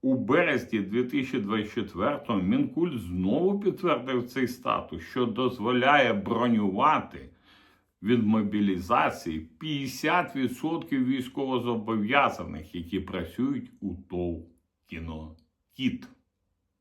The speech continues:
Друзі, це про те, як, е, наживалися і наживаються на Верховній Раді Кирюша Тимошенко та інші прилипали.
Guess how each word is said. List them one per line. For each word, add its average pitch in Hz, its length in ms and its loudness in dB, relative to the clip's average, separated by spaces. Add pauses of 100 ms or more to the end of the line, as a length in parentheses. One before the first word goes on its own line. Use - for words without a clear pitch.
(640)
Друзі, 147 520 0 (840)
це 175 200 0
про 151 220 -6
те, 170 480 -8 (720)
як, 123 560 -2 (280)
е, 87 580 -6 (120)
наживалися 117 1080 0
і 82 40 -10
наживаються 104 1080 -2
на 87 180 -2
Верховній 95 720 -2
Раді 78 400 -8
Кирюша 120 680 0
Тимошенко 82 1000 -8 (1160)
та 120 100 -2
інші 139 460 6
прилипали. 87 800 -6